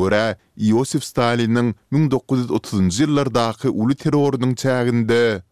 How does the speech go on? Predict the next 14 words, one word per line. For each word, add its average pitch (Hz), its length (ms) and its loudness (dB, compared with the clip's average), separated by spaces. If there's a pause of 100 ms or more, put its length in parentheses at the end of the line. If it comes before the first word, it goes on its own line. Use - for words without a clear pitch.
azyndan 101 600 -2
on 98 200 0
iki 123 180 -2
million 139 340 0
adam 117 400 0
repressiýalara 120 800 0
duçar 110 480 -2
bolup, 117 280 0 (220)
olaryň 98 520 0
bir 147 80 0
milliondan 123 540 0
gowragy 110 720 0
jazalandyrylyp 131 760 -2
öldürilipdir. 92 920 -2